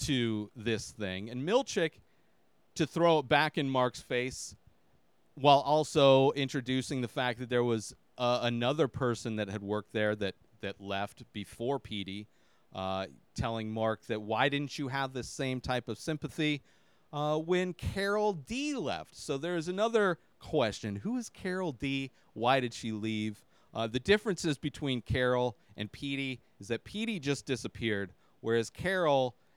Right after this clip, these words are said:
had a video, uh, that was shown to everybody, uh, with her saying thank you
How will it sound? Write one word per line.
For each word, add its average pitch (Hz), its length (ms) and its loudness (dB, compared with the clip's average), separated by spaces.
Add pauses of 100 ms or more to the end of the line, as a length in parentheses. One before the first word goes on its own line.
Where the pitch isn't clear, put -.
had 147 240 2
a 120 80 4
video, 104 800 0 (360)
uh, 92 300 -4
that 104 180 -2
was - 380 -8 (160)
shown 101 520 -4
to - 160 -8
everybody, 92 640 -4 (360)
uh, 92 80 -4
with 98 180 -4
her 117 180 0
saying 101 380 -4
thank 101 400 -8
you 90 260 -8